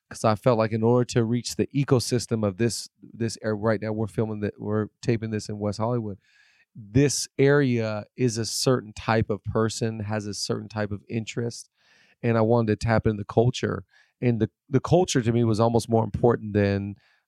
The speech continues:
you know, the attendance, so to speak. Like, yeah, we wanna reach a lot of people, but I really wanna tap into L A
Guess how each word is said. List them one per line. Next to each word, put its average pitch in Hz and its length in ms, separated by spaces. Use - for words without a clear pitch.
you 101 200
know, 104 160
the 110 140
attendance, 104 800
so 104 240
to 92 80
speak. - 420
Like, 98 220
yeah, 120 160
we 117 100
wanna 117 180
reach 110 300
a - 80
lot 104 160
of 98 60
people, 113 260
but 101 200
I - 20
really 127 220
wanna 107 200
tap - 300
into 101 260
L 101 220
A 107 320